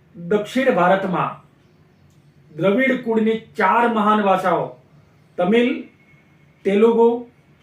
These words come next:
મલયાલમ અને કન્નડ ભાષાનો વિકાસ થયો. તો એ પ્રાચીન ભારતની મુખ્ય ભાષાઓ છે. મિત્રો, હવે આપણે જોઈએ છે મધ્યયુગીન શાસન. મધ્યયુગીન શાસન દરમિયાન જે સાહિત્ય રચાયું છે,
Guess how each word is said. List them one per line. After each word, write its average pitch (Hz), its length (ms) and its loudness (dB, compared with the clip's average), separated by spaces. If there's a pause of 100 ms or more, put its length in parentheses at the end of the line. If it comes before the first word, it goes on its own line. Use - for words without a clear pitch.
(120)
મલયાલમ 202 720 2 (440)
અને 220 160 -2
કન્નડ 240 580 -2
ભાષાનો 190 420 -2
વિકાસ 156 280 -6
થયો. 123 360 -12 (580)
તો 180 360 0 (340)
એ 180 300 2 (560)
પ્રાચીન 170 380 2
ભારતની 175 680 -2 (180)
મુખ્ય 160 260 -4
ભાષાઓ 196 420 0
છે. 208 180 -2 (680)
મિત્રો, 202 400 -6 (500)
હવે 180 160 2
આપણે 202 300 0
જોઈએ 180 280 -4
છે 185 320 -8 (240)
મધ્યયુગીન 160 880 -2
શાસન. 139 400 -8 (1400)
મધ્યયુગીન 214 680 2
શાસન 190 440 -2
દરમિયાન 180 340 -2
જે 180 120 -2
સાહિત્ય 175 440 -2
રચાયું 175 420 0
છે, 156 280 -6